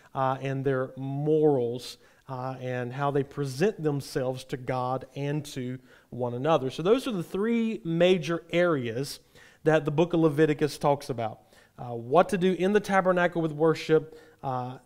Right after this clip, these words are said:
how to celebrate these feast days, and then how to be a holy people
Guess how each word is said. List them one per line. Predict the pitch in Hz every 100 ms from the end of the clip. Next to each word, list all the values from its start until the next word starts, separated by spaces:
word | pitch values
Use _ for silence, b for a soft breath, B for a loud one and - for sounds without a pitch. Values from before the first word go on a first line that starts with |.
| -
how | - 165 180
to |
celebrate | 160 - 185 165 175 165
these | 165 151
feast | - 160 156
days, | 156 147 143
and | 143
then | 131
how | 147 156
to |
be | 143 143 131
a | 131
holy | 143 147 135 123
people | - 185 170 139 135